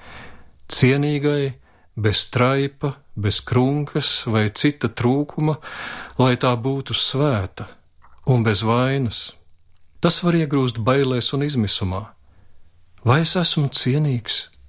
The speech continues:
Vai es esmu bez traipa, bez krunkas, bez neviena trūkuma?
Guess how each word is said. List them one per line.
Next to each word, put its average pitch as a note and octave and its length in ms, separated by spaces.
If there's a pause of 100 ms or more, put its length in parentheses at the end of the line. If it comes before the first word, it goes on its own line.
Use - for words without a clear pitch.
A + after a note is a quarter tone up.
(220)
Vai E3+ 200
es D#3+ 200
esmu E3+ 560
bez A#2+ 260
traipa, D#3 600
bez A#2+ 240
krunkas, D3 800
bez A2 260
neviena B2+ 400
trūkuma? D3+ 640